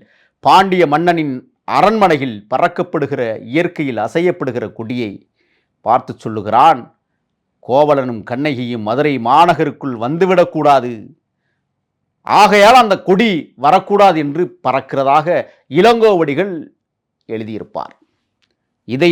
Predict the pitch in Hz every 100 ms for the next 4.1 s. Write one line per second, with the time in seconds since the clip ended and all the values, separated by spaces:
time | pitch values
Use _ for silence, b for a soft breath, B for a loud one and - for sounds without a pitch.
0 | 151 156 165 151 135 120 123 127 120 -
1 | 98 - 85 175 - _ _ _ _ _
2 | _ _ _ _ _ _ _ _ _ -
3 | 208 226 196 196 208 196 190 196 196 202